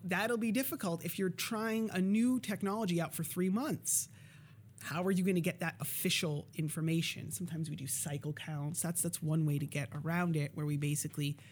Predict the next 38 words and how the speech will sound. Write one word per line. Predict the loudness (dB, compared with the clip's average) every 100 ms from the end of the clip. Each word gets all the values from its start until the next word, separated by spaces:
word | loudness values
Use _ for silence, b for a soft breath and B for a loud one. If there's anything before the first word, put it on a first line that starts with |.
| B
count | -4 -2 0
what's | 0 0
on | 0
the | 0
shelf | 0 0 0 0 -2
and | -2
we | -2
do | -2 -2
sort | -2 -4
of |
an | -4
audit | -4 -6 -6
that | -4 -4
way. | -2 -4 -4 B B B -6
But | 0
that's, | 0 0
that's | 0 -2 0
imperfect. | 0 0 -2 -2 -4 -2
So, | 0 2 0 -2 -4
you | -2
know, | 0 -2 -4 -16 -20 -10
that's | -4 -2 0 0
another | 0 0 0
difficulty | -2 -6 -8 -8 -8
that | -8
we | -6
face. | -6 -8 -8 -10 -12 B B -6
The | -2
other | -2 -2
thing | 0 2
is, | 2 0 -4
you | -4
know, | -4 -6
how | -6 -4 0
do | 2
you | 4
measure | 6 6 4 2 0
deterrence? | -2 -4 -2 0 -2 -4 -6 -6